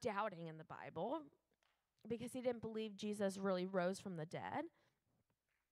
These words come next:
You know, he had to prove with his physical body in order to get Thomas to believe. Jesus dying on the cross.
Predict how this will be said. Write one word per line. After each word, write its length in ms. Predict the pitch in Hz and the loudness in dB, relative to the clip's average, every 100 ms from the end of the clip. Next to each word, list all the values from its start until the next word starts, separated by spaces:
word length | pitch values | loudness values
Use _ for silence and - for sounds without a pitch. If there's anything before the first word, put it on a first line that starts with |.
| _ _ _ - - _ _ | _ _ _ -20 -20 _ _
You 80 | 233 | -2
know, 140 | 226 | 0
he 140 | 226 208 | 2 2
had 160 | 214 | 0
to 60 | 202 | -2
prove 500 | - - 269 294 247 | -6 -2 -2 -2 -2
with 160 | 233 254 | -4 -2
his 180 | 233 | -4
physical 420 | - 320 269 269 233 | -2 -2 0 2 2
body 460 | 214 214 233 202 | 4 4 4 0
in 100 | 185 | -2
order 280 | 190 185 180 | -2 0 -2
to 140 | 185 190 | -4 -10
get 220 | 190 - | -10 -10
Thomas 360 | - 185 180 - | -6 -6 -6 -8
to 120 | 220 | -10
believe. 520 | 175 180 233 175 220 - - _ _ _ _ _ _ _ _ _ _ _ _ _ _ _ _ _ _ 226 | -8 -6 -4 -4 -6 -10 -20 _ _ _ _ _ _ _ _ _ _ _ _ _ _ _ _ _ _ -12
Jesus 380 | 254 254 277 | -8 -4 -4
dying 280 | - 226 226 | 0 0 0
on 120 | 220 | -2
the 100 | 208 | -2
cross. 440 | 208 - 202 214 | -4 -2 0 0